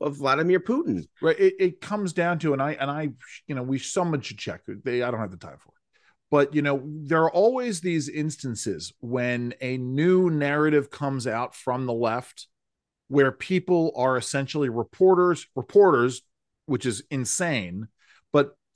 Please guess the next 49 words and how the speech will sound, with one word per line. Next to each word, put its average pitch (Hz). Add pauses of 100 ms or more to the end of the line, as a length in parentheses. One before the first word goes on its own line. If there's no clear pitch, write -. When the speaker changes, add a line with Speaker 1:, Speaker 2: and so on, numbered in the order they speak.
Speaker 2:
activists 196
on 170
the 139
left 135
and 92
reporters, 135
et 117
cetera, 135
who 123 (100)
all 156
are 143
saying 143
the 123
exact 123
same 127
things. 131 (120)
Speaker 1:
Yeah. 165
Speaker 2:
They 131
have, 127
they 131
have 127
tweets - (320)
or 131
other 151
kinds 151
of 139
posts 151
or 123
articles 131
that 120
are 120
all 127 (320)
very 127
similarly 143
worded. 135 (300)
I 180
did 180
not 160
go 147
and 135
check -
to 127
see 143
if 127
other 127
folks 123
had 127
been 110
posting, 117